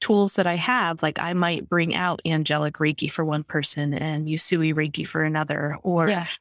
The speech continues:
Speaker 1: You know, will bring out my tapping therapy or eye movement therapy for <laughs> somebody, you know, else that maybe, you know, angelic Reiki might be, like, way too out there for, or it just doesn't feel like their energy needs that,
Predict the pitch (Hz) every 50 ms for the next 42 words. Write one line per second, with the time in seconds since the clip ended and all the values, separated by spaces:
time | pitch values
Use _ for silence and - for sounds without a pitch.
0 | _ _ _ _ _ _ _ _ - - 269 233 196 190 180 185 180 - - 190
1 | 190 185 185 - - 180 180 175 175 170 - 185 175 165 165 - - 196 170 160
2 | - 165 156 147 - - 180 160 160 160 156 - - 160 156 156 156 - 160 156
3 | 151 147 - - 170 175 175 170 160 160 160 160 147 143 - 185 170 170 165 147
4 | - - 170 165 - - 175 - - 185 220 226 196 - - 240 226 196 208 190
5 | - - - - - - - 214 185 180 170 - 170 170 175 196 - - - 175
6 | 160 - 180 185 170 165 170 156 170 165 160 156 156 156 156 _ _ - - 175
7 | 160 151 151 151 151 - - 156 160 160 156 151 156 156 - - 156 151 143 -
8 | 156 151 147 156 - 131 92 98 92 92 - 143 151 151 147 - - 147 143 160
9 | 185 196 - - 196 190 185 - - 196 185 180 180 180 175 175 170 - 165 156
10 | 151 151 151 185 180 - 185 175 165 160 - - - 185 190 185 180 180 165 170
11 | 165 - - - 165 160 156 151 - 160 160 165 165 165 - - 165 160 156 156
12 | 156 _ - - - - - 208 262 330 302 214 - - 143 135 147 - -